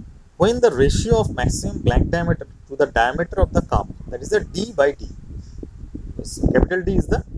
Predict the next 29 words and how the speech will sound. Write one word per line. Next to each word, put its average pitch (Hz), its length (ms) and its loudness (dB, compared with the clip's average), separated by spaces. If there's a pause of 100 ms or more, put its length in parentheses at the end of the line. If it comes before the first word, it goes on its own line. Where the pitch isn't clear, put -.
(260)
previous 190 400 2
one. 110 160 -10 (120)
Previous, 147 320 0
before 196 340 2
the 165 300 0
drawing 143 240 0
operation 135 400 0
is - 100 -12
being - 140 -10
done 139 260 2
on - 100 -6
the 139 80 -8
particular 131 380 -2
blank, - 420 -2
the 123 80 -2
diameter 120 460 -2
is 143 120 -12
given 127 300 -14
as - 260 -6 (1040)
blank 180 280 4
diameter, 143 360 2 (160)
and - 120 2
it's - 180 -6
denoted 170 400 0
by 170 120 4
capital 139 420 2
D. - 140 -16 (600)
And 120 260 0
diameter 170 480 4